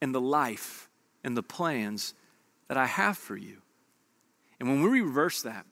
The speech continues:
when we reverse it and we begin to live a life that says, "I'm gonna try and sin no more, and hopefully I'm good enough that one day Jesus won't condemn me," what happens is this: we don't experience God with us.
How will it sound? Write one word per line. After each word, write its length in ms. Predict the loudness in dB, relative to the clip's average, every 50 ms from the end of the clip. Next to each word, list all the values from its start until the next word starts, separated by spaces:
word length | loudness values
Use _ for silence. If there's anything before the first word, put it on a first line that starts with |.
| _ _ _ _ _ _ _ -20 -12 _
when 140 | -4 0 2
we 100 | 2 2
reverse 460 | 4 2 4 4 4 2 2 0 -2
it 40 | -4
and 100 | -2 -2
we 80 | -4
begin 280 | -4 -4 -4 -4 -4 -2
to 60 | -2
live 180 | -2 -2 -2 -2
a 40 | 0
life 300 | 2 2 2 0 -2 -6
that 120 | -8 -6
says, 300 | -6 -6 -6 -6 -8 -10 -16 -20 -10 _
"I'm 120 | -4 -4
gonna 140 | -2 -4 -6
try 220 | -6 -4 -2 -2 -2
and 160 | -2 -4 -4
sin 520 | -4 -4 -2 -2 -2 0 0 0 0 0
no 180 | 0 0 0 0
more, 460 | 0 0 -2 0 0 -2 -4 -6 -10 _ _ _ -20 -20 -20 -10
and 100 | -10 -8
hopefully 420 | -6 0 0 0 0 0 0 0 0
I'm 140 | 0 0
good 180 | 0 0 0 2
enough 440 | 0 0 -2 -2 -4 -8 -12 -18 _ _ _ _ _ _ _ _ _ _ _ _ _
that 160 | -2 -2 2
one 220 | 4 4 4 4 4
day 180 | 4 4 4
Jesus 640 | 2 0 -2 -2 -2 -2 -2 -4 -4 -4 -6 -6 -8 _ _ _ _ _ _
won't 320 | -2 2 2 2 2 0 -4
condemn 400 | -4 -2 0 0 0 -2 -2 -4
me," 220 | -8 -10 -12 -18 _ _ _ _ _ _ _ _ _ _ _ _ _ _ _ _ _ _ _ _ _
what 100 | -6 4
happens 380 | 6 6 6 6 2 -2 -2 -2
is 100 | -2 -2
this: 340 | -2 -2 -2 -4 -8 -10 -12 _ _ _ _ _ _ _ _
we 100 | -6 -2
don't 240 | 0 2 2 2 2
experience 800 | 0 -2 -6 -2 0 0 2 2 0 -2 -4 -6 -8 -10 -10 -12 _ _ _ _ _ _ _ _ _ _ _
God 240 | 2 2 2 2 2
with 220 | 0 -2 -2 -4 -14
us. 280 | -14 -14 -14 -16 -16